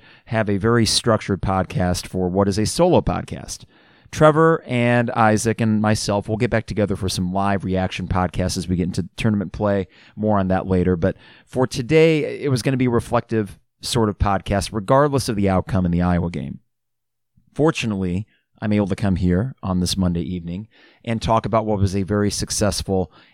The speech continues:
and fun night at State Farm Center. Voice cracked for the first time there. Won't be the last, I can assure you.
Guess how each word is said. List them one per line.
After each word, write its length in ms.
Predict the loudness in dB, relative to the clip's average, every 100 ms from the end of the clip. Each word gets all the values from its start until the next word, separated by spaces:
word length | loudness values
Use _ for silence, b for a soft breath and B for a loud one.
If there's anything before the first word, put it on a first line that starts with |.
| b
and 160 | -8 -8
fun 720 | -10 -2 0 2 0 -2 -8 -8
night 520 | -4 -2 -2 -6 -16 _
at 120 | -8
State 280 | -4 -2 -2
Farm 240 | 0 -2 -2
Center. 400 | -4 -6 -6 -14 b b b b
Voice 280 | -4 -2 0
cracked 280 | 0 -2 -2
for 60 | -4
the 80 |
first 260 | 0 0 2
time 200 | 0 0
there. 100 | 2
Won't 160 | 2 2
be 80 |
the 80 | 0
last, 340 | 0 0 -2 -4
I 60 |
can 100 | -2
assure 240 | -2 2 2
you. 180 | 0